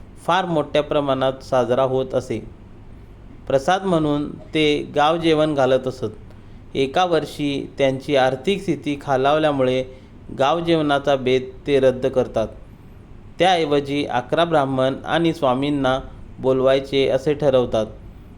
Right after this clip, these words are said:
त्यासाठी स्वामींना आमंत्रण करायला जातात. रस्त्यात त्यांना एक कुष्ठरोगी भेटतो. तो सुद्धा स्वामींकडे रोगाच्या मुक्तीची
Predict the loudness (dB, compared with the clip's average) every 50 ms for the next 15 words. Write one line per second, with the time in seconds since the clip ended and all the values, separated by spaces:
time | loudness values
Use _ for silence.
0 | -20 -6 -2 0 0 2 2 2 0 0 0 -2 -2 -2 -2 -4 -6 -12 -14 -8
1 | -2 0 2 2 2 2 0 0 2 2 2 2 2 2 2 0 0 0 -2 -2
2 | -2 -2 0 2 2 2 2 4 4 2 2 2 0 -4 -10 -12 -2 0 0 0
3 | 2 0 -4 -4 -4 -8 -12 -18 -20 -20 -20 -20 -20 -20 -20 -16 -6 -2 2 2
4 | 4 2 2 0 0 0 2 2 0 -2 -6 -10 -18 -20 -20 -20 -20 -20 -4 0
5 | 0 0 0 0 0 0 0 0 -2 -4 -10 -14 -20 -20 -20 -20 -20 -18 -6 -2
6 | 0 2 2 0 -2 -6 -12 -4 -2 0 0 0 2 2 4 4 4 2 0 0
7 | -4 -2 0 0 0 -2 -4 -8 -8 -8 -8 -10 -16 -20 -20 -20 -20 -20 -20 -20
8 | -20 -6 0 2 2 2 2 -2 -2 0 2 2 2 0 0 0 2 2 2 0
9 | 0 0 0 2 4 4 4 4 2 0 -6 -4 -2 -2 0 2 2 0 0 2
10 | 0 -2 0 -2 -4 -6 -6 -10 -8 -6 -6 -6 -6 -6 -8 -6 -6 -6 -8